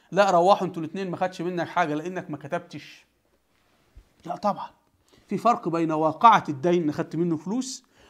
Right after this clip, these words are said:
وواقعة إثبات الدين. زي في واق-، فرق من واقعة القتل وإثبات القتل. زي ما بنيجي يقول لك إيه، "المتهم بريء من قتل فلان"،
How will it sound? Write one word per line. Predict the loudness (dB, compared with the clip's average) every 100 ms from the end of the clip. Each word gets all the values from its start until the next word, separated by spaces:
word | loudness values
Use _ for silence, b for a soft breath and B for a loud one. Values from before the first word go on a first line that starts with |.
| b
وواقعة | 2 6 6 4 2 2 2 -2
إثبات | -10 0 0 0
الدين. | -8 -8 -8 -8
زي | -4 0
في |
واق-، | 2 0 0
فرق | -4 -2
من | 2
واقعة | 2 4 4 4 2
القتل | 0 0 0 -2
وإثبات | -4 0 -2 -2
القتل. | -4 -2 -4 -6 b b b
زي | -2
ما | 2 2
بنيجي | 0 -2
يقول | 0
لك | 0 0
إيه، | -4
"المتهم | -4 -4 0 0 2
بريء | 0 0
من | -4 -2
قتل | -4 -4 -6
فلان"، | -4 -2 -2